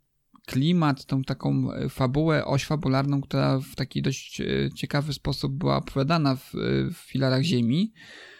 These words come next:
skupia-, skupiająca się właśnie na mniejszej przestrzeni, na mniejszym gronie postaci. Natomiast kiedy już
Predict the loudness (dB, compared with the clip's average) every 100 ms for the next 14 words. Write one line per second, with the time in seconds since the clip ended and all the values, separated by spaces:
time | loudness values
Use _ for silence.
0 | _ -14 -6 0 2 0 -2 0 2 2
1 | -2 -2 -2 -2 0 2 2 2 0 -2
2 | -2 -4 -4 -2 0 0 2 2 2 0
3 | 0 0 2 0 0 -4 -2 -4 0 -2
4 | -2 -12 -18 -10 -4 -2 -2 -2 -2 2
5 | 2 2 -2 -2